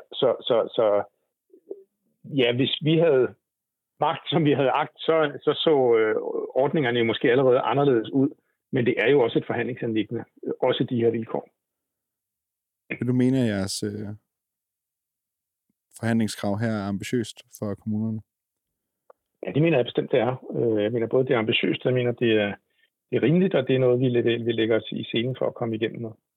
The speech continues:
Speaker 2: Tidligere i dag, der talte jeg med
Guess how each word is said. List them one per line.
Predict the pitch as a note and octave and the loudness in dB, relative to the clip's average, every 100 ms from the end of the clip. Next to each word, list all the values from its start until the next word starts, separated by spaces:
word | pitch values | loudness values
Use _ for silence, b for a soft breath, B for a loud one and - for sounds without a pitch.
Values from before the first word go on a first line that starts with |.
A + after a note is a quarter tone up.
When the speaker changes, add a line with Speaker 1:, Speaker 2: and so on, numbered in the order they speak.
| _ _ _ _ _ _ - | _ _ _ _ _ _ -10
Speaker 2:
Tidligere | - B2+ C3 | -2 0 2
i | |
dag, | A2 G#2+ | 0 0
der | G2+ | -2
talte | - G2+ - G2 | -2 -2 -2 -4
jeg | F#2+ | -2
med | G#2 G2+ F#2 F2 | -2 -2 -4 -6